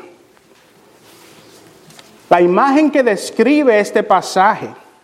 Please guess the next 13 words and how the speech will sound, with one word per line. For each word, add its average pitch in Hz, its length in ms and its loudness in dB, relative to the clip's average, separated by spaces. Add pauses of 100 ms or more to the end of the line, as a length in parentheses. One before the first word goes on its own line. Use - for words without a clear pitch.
(760)
es 226 280 2
que 240 140 0
la-, 220 140 2
aquellos 254 640 2
que 202 140 0
temen 233 580 2
a 175 80 2
la 165 160 2
muerte 147 720 -2 (3000)
están 190 460 -2
sujetos - 1400 -4 (1400)
a 151 140 -2
esclavitud. 131 800 -6